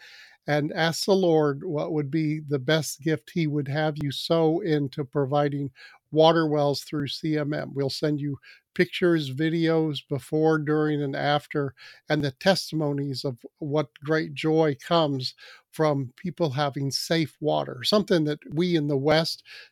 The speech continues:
take for granted, but in many parts of the world, it is so precious, and people are even dying for water. And the numbers are staggering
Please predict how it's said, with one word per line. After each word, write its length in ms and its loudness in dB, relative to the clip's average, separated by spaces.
take 240 0
for 240 -2
granted, 640 -2
but 200 -2
in 340 0
many 240 4
parts 400 0
of 80 0
the 80 2
world, 480 2
it 240 -2
is 260 -2
so 340 2
precious, 800 -2
and 280 -2
people 400 -4
are 160 -2
even 500 -4
dying 540 0
for 300 -4
water. 560 -2
And 320 -2
the 120 4
numbers 520 4
are 140 0
staggering 920 -2